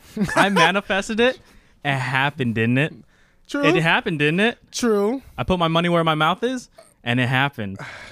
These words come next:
Speaker 1: It's good. I mean,
Speaker 2: So
Speaker 1: I'm
Speaker 2: when I'm saying it's a she, I'm manifesting it. It's <laughs>
Speaker 1: I'm, I wouldn't.
Speaker 2: Love is, <laughs>
Speaker 1: I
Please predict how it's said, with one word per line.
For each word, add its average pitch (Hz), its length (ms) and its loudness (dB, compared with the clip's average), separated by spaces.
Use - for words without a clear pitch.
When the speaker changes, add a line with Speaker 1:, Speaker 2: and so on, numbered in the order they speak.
Speaker 1:
It's - 100 -20
good. 175 280 0
I 156 80 0
mean, 160 160 0
Speaker 2:
So 156 100 2
Speaker 1:
I'm 151 60 4
Speaker 2:
when 151 80 2
I'm 170 160 2
saying 214 280 2
it's 196 140 -2
a 160 60 0
she, 147 400 -2
I'm 147 140 -2
manifesting 143 500 -2
it. 113 120 -8
It's 143 180 -8
<laughs> - 400 -6
Speaker 1:
I'm, 151 180 -8
I 147 120 -6
wouldn't. 160 260 -4
Speaker 2:
Love 143 200 2
is, 151 80 -4
<laughs> 175 60 -6
Speaker 1:
I - 0 -